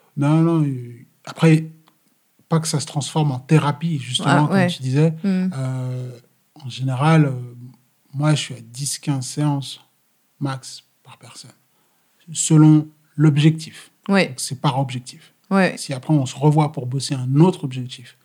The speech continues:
Speaker 1: ça, c'est autre chose.
Speaker 2: Ouais, ouais.
Speaker 1: Mais en général, c'est dix, quinze séances maximum.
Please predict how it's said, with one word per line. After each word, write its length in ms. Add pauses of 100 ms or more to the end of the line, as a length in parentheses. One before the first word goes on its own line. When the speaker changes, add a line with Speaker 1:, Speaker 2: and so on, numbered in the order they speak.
(200)
Speaker 1:
ça, 80
c'est 120
autre 120
chose. 140
Speaker 2:
Ouais, 80
ouais. 260 (380)
Speaker 1:
Mais 240
en 120
général, 280
c'est 220
dix, 360 (120)
quinze 240
séances 540 (120)
maximum. 360